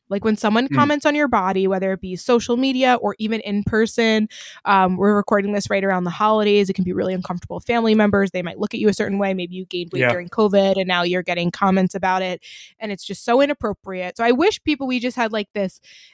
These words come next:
Speaker 1: everybody understood to not comment on people's bodies because you really have no idea what that person's going through. I know someone who unfortunately had got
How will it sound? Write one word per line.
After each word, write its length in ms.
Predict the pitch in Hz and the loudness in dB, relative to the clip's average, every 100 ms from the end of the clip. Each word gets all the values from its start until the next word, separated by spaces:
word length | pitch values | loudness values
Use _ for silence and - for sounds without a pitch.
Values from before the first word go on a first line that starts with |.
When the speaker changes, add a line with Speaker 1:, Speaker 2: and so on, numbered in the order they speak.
| - | -4
Speaker 1:
everybody 420 | 262 302 277 262 | -2 2 2 2
understood 720 | 240 262 - 220 214 240 285 | 0 -2 -4 -6 -2 0 0
to 100 | 269 | -2
not 260 | 226 196 - | -2 -2 -4
comment 340 | 208 190 202 208 | -10 -8 -8 -8
on 100 | 196 | -8
people's 360 | 202 196 196 | -8 -8 -8
bodies 440 | 170 175 180 226 233 | -6 -6 -2 -2 -2
because 300 | 226 220 226 | -2 -2 2
you 160 | 233 190 | 0 2
really 260 | 214 226 247 | 4 6 6
have 160 | 277 269 | 2 -2
no 440 | 226 202 190 190 | -6 -4 -2 -2
idea 320 | 185 175 180 | -2 -2 -4
what 140 | 175 165 | -4 -4
that 160 | 180 | -6
person's 360 | 190 180 180 180 | -6 -6 -8 -8
going 260 | 175 175 | -6 -8
through. 120 | 185 175 | -4 0
I 160 | 196 | 2
know 140 | 240 269 | 4 2
someone 340 | 277 262 247 | 0 0 0
who 140 | 240 | 0
unfortunately 540 | 208 196 202 - 202 196 | -2 -2 -4 -4 -4 -4
had 180 | 180 - | -4 -6
got 140 | 175 | -10